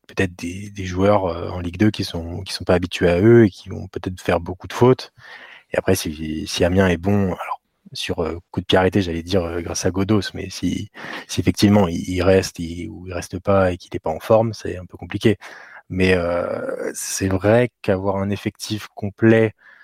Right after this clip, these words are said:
ou au moins, on va dire, à, à quatre-vingts, quatre-vingt-dix pour cent complet, euh, on va dire à la reprise, c'est toujours un,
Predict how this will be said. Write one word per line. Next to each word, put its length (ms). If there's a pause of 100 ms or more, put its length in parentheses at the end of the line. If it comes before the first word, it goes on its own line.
(160)
ou 220
au 60
moins, 460
on 40
va 80
dire, 160
à, 120
à 140
quatre-vingts, 600
quatre-vingt-dix 400
pour 180
cent 140
complet, 420 (460)
euh, 180 (300)
on 40
va 60
dire 140
à 60
la 100
reprise, 540
c'est 180
toujours 320
un, 260